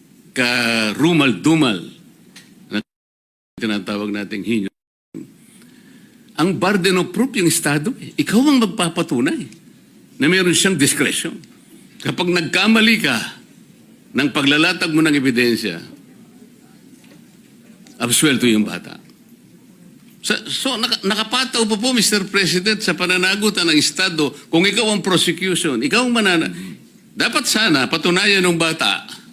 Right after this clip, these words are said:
wala pa po akong discretion eh. Ang totoo niyan, hindi ko po kayang timbangin.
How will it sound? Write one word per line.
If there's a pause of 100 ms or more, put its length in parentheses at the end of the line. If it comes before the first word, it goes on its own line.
(960)
wala
pa
po
akong
discretion
eh. (1300)
Ang
totoo
niyan,
hindi
ko
po
kayang
timbangin.